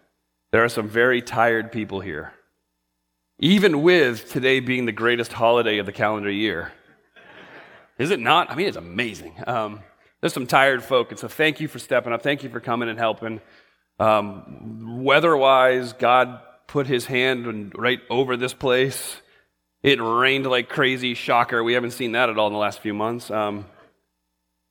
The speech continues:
but, but God protected us, and the roads that needed to stay open stayed open, and people got home, and so we're thankful for that. It was just a, it was a great night. God's doing some wonderful things.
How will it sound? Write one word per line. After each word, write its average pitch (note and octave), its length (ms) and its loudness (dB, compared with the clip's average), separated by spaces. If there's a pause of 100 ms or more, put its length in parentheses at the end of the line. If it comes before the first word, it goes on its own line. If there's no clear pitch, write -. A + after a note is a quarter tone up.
(100)
but, A#2+ 320 2
but - 260 -4
God B2 220 0
protected A#2 480 -4
us, A2 260 0
and A2 100 -6
the G#2+ 80 -4
roads A#2 340 0
that A#2 100 -4
needed A#2 280 -4
to A2+ 80 -12
stay A2 260 -2
open A2 320 -2
stayed A2 320 -4
open, A2 400 -2
and F#2 140 -8
people A2 200 -6
got G#2+ 200 -2
home, G#2+ 260 -4
and G#2 100 -12
so G2+ 200 -8
we're G#2 120 -6
thankful G2 360 -6
for G2+ 160 -12
that. F#2 260 -4
It F#2+ 60 -10
was G#2 100 -10
just - 220 -10
a, G#2 60 -4
it G#2+ 100 -12
was A2 160 -10
a - 20 -14
great G#2 640 -4
night. F#2+ 200 -4
God's B2 220 0
doing B2 220 -2
some A2+ 160 -8
wonderful A2+ 360 -4
things. F#2 520 -10